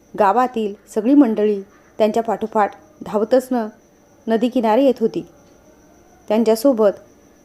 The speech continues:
दामाजी पाटीलही होते. मध्यरात्र असल्याने औरंगजेबाचे सर्व सैन्य त्यांच्या छावणीत ढाराडूर झोपले होते. गावकरी दबकत दबकत पुढे आले. त्यांनी कुडाचा चुला पेटवला.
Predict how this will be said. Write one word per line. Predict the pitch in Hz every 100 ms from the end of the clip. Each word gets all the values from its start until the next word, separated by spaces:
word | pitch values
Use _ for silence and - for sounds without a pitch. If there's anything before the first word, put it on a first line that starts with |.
| -
दामाजी | 202 202 202 226
पाटीलही | 190 165 208 247
होते. | 262 277 - - _ _ _ _ _ _ _ _ _
मध्यरात्र | 214 233 220 247 220 240 226
असल्याने | 208 - 254 226 196 - _ _ _ -
औरंगजेबाचे | 233 262 247 226 214 226
सर्व | 226 254 233
सैन्य | 220 233 226 202 180 _ _ _ -
त्यांच्या | 208 214 208 196 - -
छावणीत | 202 214 214 208 - -
ढाराडूर | 180 190 208 247
झोपले | 247 254 269
होते. | 269 214 - _ _ _ _ _ _ _ _ _ _ _ _ _ _ _ _ _ _ - 208
गावकरी | 262 269 240 226 208 _ -
दबकत | 226 233 262 214
दबकत | 202 254 269
पुढे | 220 220
आले. | 214 175 165 - _ _ _ _ _ -
त्यांनी | 220 226 208 208 _ _ -
कुडाचा | 226 220 247
चुला | 233 196
पेटवला. | 202 226 226 202